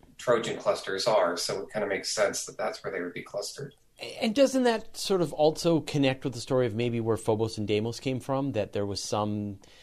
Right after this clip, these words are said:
Speaker 2: impact event that helped form them and also kicked out these Trojan asteroids into the, into that, into this orbit?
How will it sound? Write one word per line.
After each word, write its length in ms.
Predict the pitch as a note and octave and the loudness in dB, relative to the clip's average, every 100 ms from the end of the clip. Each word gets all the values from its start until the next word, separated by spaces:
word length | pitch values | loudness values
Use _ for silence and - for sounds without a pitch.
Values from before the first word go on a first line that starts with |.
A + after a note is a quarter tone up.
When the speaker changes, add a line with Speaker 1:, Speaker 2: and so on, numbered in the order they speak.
| - - | -20 -4
Speaker 2:
impact 460 | D3 B2+ C3 A#2 - | 0 2 2 0 -2
event 560 | G#2+ A2 A2 A2 - - - - _ | -4 -2 -2 -4 -8 -18 -20 -20 _
that 480 | A#2 A2+ G#2 - - - | -2 2 2 -2 -12 -10
helped 300 | - A#2+ - | 2 2 2
form 420 | - B2+ B2 A#2 | -4 0 2 2
them 340 | A2+ A2+ A2+ A2+ | 2 2 2 0
and 140 | G2 | -2
also 360 | F#2+ G#2+ - A2+ | 0 0 0 -2
kicked 360 | - A#2 - A2+ | -2 -8 -4 0
out 260 | G#2+ A2+ | 0 0
these 260 | G#2+ G2+ F2+ | -6 -6 -6
Trojan 640 | - A2 G#2+ G#2+ G#2+ G#2+ | 0 0 2 -2 -2 -4
asteroids 580 | G2+ G2+ - A#2 A2 G2+ | -4 -6 -4 -2 -2 -2
into 240 | G2+ G2 | -6 -6
the, 400 | F#2+ G2+ F#2+ F#2 - _ _ | -6 -4 -4 -6 -14 _ _
into 240 | A2 G2+ G2+ | -10 -6 -2
that, 200 | G2 F#2+ | -2 -4
into 240 | A2 G2+ F#2 | -8 -8 -8
this 180 | F#2+ | -6
orbit? 340 | G2+ F#2+ A#2 | -4 -2 -4